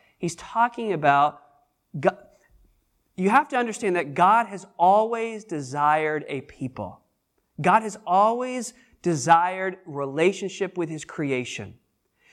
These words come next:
And God used different methods to draw his creation into relationship with him. He used the,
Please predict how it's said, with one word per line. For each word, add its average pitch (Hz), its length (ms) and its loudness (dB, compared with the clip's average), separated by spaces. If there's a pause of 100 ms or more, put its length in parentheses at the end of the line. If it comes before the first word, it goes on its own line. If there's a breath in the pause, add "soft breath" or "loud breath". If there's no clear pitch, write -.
(160 soft breath)
And 156 140 -2
God 202 260 6
used 233 220 -14
different 233 340 -2
methods 208 440 0
to 180 100 -8
draw 170 680 2
his 196 180 -10
creation 185 720 -4 (200 loud breath)
into 196 320 2
relationship 175 640 0
with 165 140 -2
him. 165 180 2
He 156 100 -4
used 175 360 0
the, 180 180 6